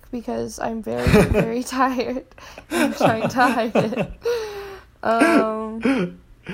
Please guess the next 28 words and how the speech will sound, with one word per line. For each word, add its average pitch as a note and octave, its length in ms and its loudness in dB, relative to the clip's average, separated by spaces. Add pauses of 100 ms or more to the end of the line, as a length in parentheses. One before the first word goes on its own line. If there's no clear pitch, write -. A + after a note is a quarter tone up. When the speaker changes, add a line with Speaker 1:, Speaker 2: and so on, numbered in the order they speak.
(840)
Speaker 1:
oh, G#3 340 2
another A3 440 -4
thing C4+ 240 -6
that B3+ 140 -6
we A#3 100 -6
talked A#3 360 -8
about A3+ 480 -4 (840)
was A3 320 -6
that, G#3 600 -4 (460)
oh, A3 200 0
just, A#3 360 -8 (180)
I A3 100 -10
mean, G#3+ 220 -12
we A3+ 120 -10
could G3+ 180 -20
go A#3 100 -10
back A#3+ 200 -8
to C4 100 -12
this, A#3 120 -12
but, - 300 -6 (460)
um, G#3+ 500 -4 (1080)
how A#3 200 -2
you A#3 180 -4
have A3+ 240 -4
to, A#3 100 -6
like, A3 220 -6
seek - 460 -10
out, G#3 420 -2